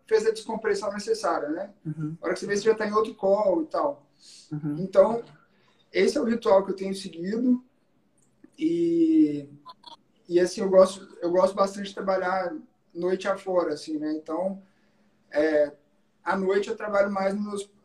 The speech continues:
Speaker 1: nas questões também que eu preciso massa, né? Que eu digo uma mão na massa, que coisa que não envolve reunião, que não envolve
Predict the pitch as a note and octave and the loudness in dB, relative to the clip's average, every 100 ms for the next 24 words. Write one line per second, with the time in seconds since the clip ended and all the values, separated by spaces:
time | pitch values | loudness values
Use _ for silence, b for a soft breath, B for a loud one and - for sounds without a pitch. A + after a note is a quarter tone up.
0 | _ _ E3+ F3 G3 - F#3 F#3 F#3 F3+ | _ _ -10 -8 -6 -4 -4 -6 -8 -4
1 | G3 - F#3+ F3+ F3+ E3 D3 D3 D3+ D#3 | -4 -4 -6 -4 0 0 -2 -6 -8 -8
2 | D#3+ D#3+ E3+ F3+ - _ _ _ _ F3+ | -12 -8 -8 -6 -10 _ _ _ _ -6
3 | F3 E3+ F3 - - G#3+ _ G3+ G3+ G3+ | -4 -4 -6 -6 -18 -20 _ -4 -4 0
4 | G3 G3 F#3 F#3 F#3 F#3 E3+ F3 G3+ F#3+ | 2 4 4 2 0 -4 0 4 6 4
5 | F3 - E3+ F#3+ F3 E3+ F3 E3+ D#3 C#3+ | 2 -6 -6 -4 4 4 6 4 4 2